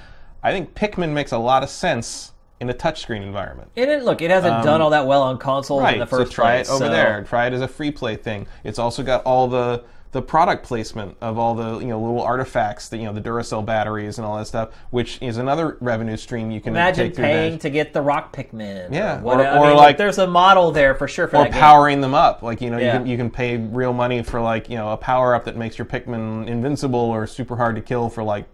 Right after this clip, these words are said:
Speaker 1: five minutes or something.
Speaker 2: Right.
Speaker 1: Or, like, watch, you know, you pick up a Duracell battery, watch a Duracell ad. You
Speaker 2: Yeah.
Speaker 1: get a little power up for that. You know, like, there's a lot of integration you could do there.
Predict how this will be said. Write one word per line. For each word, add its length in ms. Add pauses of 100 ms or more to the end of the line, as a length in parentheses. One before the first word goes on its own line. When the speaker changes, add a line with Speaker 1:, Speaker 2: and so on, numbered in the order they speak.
(140)
Speaker 1:
five 180
minutes 320
or 60
something. 160
Speaker 2:
Right. 280 (240)
Speaker 1:
Or, 200
like, 280 (280)
watch, 520 (320)
you 80
know, 180
you 140
pick 220
up 100
a 40
Duracell 460
battery, 380 (140)
watch 200
a 40
Duracell 520
ad. 280
You 80
Speaker 2:
Yeah. 60
Speaker 1:
get 80
a 20
little 140
power 340
up 120
for 120
that. 160
You 60
know, 100
like, 160
there's 200
a 40
lot 360
of 60
integration 540
you 80
could 160
do 180
there. 300